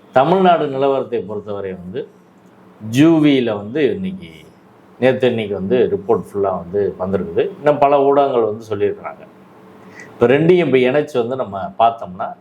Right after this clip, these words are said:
என்ன நிலவரம் இருக்கு அப்படின்றத வந்து புரிஞ்சுக்கலாம். நானும் சில பகுதியை களத்துக்கு வந்து போயிருந்தேன்.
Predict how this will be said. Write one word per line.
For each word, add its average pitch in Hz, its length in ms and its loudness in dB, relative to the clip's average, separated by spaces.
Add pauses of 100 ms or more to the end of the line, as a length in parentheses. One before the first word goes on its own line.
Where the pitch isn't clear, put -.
என்ன 135 200 -2
நிலவரம் 127 460 0
இருக்கு 95 220 -10
அப்படின்றத 92 460 -12
வந்து 101 440 -6
புரிஞ்சுக்கலாம். 113 500 -2
நானும் 156 440 2
சில 139 200 0
பகுதியை 131 360 0
களத்துக்கு 117 400 -2
வந்து 101 180 -10
போயிருந்தேன். 95 380 -16